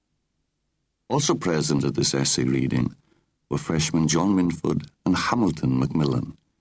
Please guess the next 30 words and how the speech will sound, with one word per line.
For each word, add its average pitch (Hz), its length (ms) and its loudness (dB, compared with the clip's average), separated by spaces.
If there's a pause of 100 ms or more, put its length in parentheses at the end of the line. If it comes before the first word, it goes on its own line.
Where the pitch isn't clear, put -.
(460)
each 69 200 -4
of - 80 -2
whom 71 480 -2
had - 120 -10
a - 40 0
very 64 200 -2
significant - 600 -2
effect - 300 -6
on 62 60 0
my 64 100 0
life. 65 420 -4 (1120)
The 113 80 0
room 160 300 4
next 170 300 0
to - 80 0
me 139 180 2
was 143 120 0
far 92 280 0
more 82 180 2
spacious - 720 -2
and 60 100 0
attractive - 580 -4
than 58 180 -2
mine. - 360 -4 (640)
I 69 80 -4
would 78 120 0
sometimes 82 400 0
spend 76 360 -2
time 73 360 0
there, 62 300 -2